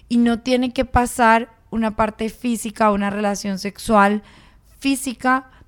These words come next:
para que sea infidelidad. Y eso es lo primero que tenemos que saber, que hay infidelidades y que no es solamente la parte del contacto físico. Hay muchas formas o maneras de ser infiel.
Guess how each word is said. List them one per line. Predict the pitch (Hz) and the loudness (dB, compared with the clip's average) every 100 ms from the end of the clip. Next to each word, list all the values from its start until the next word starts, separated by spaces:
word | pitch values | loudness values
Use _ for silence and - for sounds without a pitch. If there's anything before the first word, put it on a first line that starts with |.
| - | 0
para | 220 196 | 0 2
que | 214 | -4
sea | 190 240 240 | -4 0 0
infidelidad. | 202 196 180 175 170 165 | -2 -4 -6 -6 -8 -8
Y | 208 | -10
eso | 196 | -8
es | 220 | -6
lo | 247 247 | -4 -2
primero | 208 196 220 240 | -2 0 0 -2
que | 214 | -6
tenemos | 202 185 180 | -6 -6 -8
que | - | -12
saber, | 190 185 175 - _ _ _ - | -12 -10 -12 -16 _ _ _ -12
que | - | -4
hay | 202 - - | -4 -4 -6
infidelidades | 294 302 254 214 190 196 190 196 240 - - | -4 -2 -2 -2 -2 0 0 0 -4 -10 -14
y | 202 | -12
que | - 214 | -4 -2
no | 202 | -2
es | 202 | -2
solamente | - 226 226 226 226 214 220 | -2 0 2 0 0 -2 -4
la | 208 | -4
parte | 190 175 196 | -6 -8 -8
del | 196 | -8
contacto | 185 185 180 - 175 | -10 -10 -10 -12 -16
físico. | - 226 - - - - - _ - | -10 -10 -10 -18 -20 -20 -20 _ -8
Hay | 202 | -2
muchas | 202 220 220 220 214 | 0 0 -4 -8 -10
formas | 214 202 196 202 - | -8 -6 -6 -6 -8
o | 196 | -8
maneras | 185 175 170 175 | -6 -6 -8 -12
de | 180 | -14
ser | 175 | -12
infiel. | 175 175 214 180 | -12 -8 -8 -8